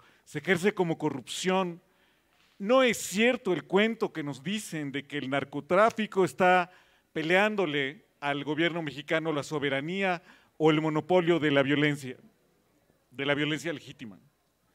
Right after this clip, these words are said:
Son los mismos. Es el Estado. Poco importa si fueron los rojos no sé qué,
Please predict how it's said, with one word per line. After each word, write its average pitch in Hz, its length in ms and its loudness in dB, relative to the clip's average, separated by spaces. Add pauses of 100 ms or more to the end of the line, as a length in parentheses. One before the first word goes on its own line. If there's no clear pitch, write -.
(220)
Son 185 440 -4
los 143 200 -6
mismos. 156 460 -10 (800)
Es 220 340 4
el 170 160 -4
Estado. 170 480 0 (600)
Poco 190 160 -2
importa 240 560 8
si 175 140 -6
fueron 202 340 4
los 170 140 0
rojos 185 400 2
no 185 120 -6
sé 175 200 -2
qué, 214 400 2